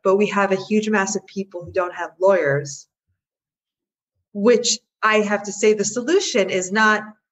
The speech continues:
necessarily more lawyers. It is that the family court should not exist.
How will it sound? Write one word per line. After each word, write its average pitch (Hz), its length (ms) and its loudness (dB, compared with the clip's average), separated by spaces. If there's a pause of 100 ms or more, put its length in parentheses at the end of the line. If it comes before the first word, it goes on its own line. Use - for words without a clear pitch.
(460)
necessarily 202 680 0
more 185 220 -4
lawyers. 220 760 -2 (680)
It 208 240 2
is 196 440 4
that 185 260 0 (100)
the 185 160 -2 (560)
family 220 320 2
court 196 340 0
should 175 200 -10
not 156 180 -6
exist. - 640 -12